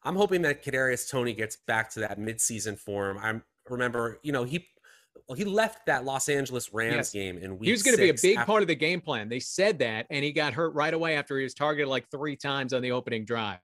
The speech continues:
Speaker 2: That was right after the
Speaker 1: You
Speaker 2: Dallas game.
Speaker 1: You nailed it. You nailed it, Pete. That's exactly what I was gonna say. Three targets on five routes mean you were the focal point of the offense that week. We're hoping
Speaker 2: Mm-hmm.
Speaker 1: that now that he's a bit, a bit healthier,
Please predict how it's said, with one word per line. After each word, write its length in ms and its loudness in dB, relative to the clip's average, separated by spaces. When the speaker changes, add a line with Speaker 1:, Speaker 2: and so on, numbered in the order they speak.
Speaker 2:
That 100 6
was 140 4
right 180 6
after 200 6
the 80 2
Speaker 1:
You 140 -8
Speaker 2:
Dallas 340 0
game. 200 -10
Speaker 1:
You 140 -4
nailed 340 4
it. 160 -4
You 140 -2
nailed 420 0
it, 80 -18
Pete. 180 -8
That's 160 -2
exactly 400 0
what 40 -2
I 20 0
was 100 -2
gonna 140 -2
say. 220 -2
Three 340 -6
targets 380 0
on 120 0
five 320 0
routes 260 0
mean 160 -2
you 120 -2
were 120 4
the 120 -2
focal 440 0
point 360 -8
of 140 -6
the 120 -4
offense 500 -2
that 260 -6
week. 260 -10
We're 100 -4
hoping 260 0
Speaker 2:
Mm-hmm. 40 -4
Speaker 1:
that 160 -4
now 200 -2
that 120 -4
he's 140 -8
a 100 -12
bit, 240 -6
a 80 -4
bit 160 2
healthier, 560 -6